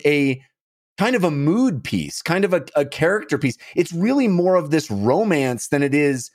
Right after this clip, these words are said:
a kick-ass jet fighter movie. It, it's got some kick-ass jet fighter stuff, but it's way more about Tom Cruise and Kelly McGillis than anything else,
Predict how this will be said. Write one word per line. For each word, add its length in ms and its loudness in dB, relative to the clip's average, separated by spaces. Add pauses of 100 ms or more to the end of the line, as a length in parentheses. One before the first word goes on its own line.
(140)
a 160 -2
kick-ass 560 -4
jet 340 -4
fighter 340 -2
movie. 440 -2
It, 140 -4 (160)
it's 180 -2
got 220 -2
some 340 -6
kick-ass 360 -2
jet 200 -4
fighter 200 0
stuff, 280 -2 (300)
but 80 0
it's 140 -6
way 440 -2
more 340 2
about 460 0
Tom 240 0
Cruise 240 -2
and 100 -4
Kelly 240 -2
McGillis 540 -2
than 140 -2
anything 400 -4
else, 340 -6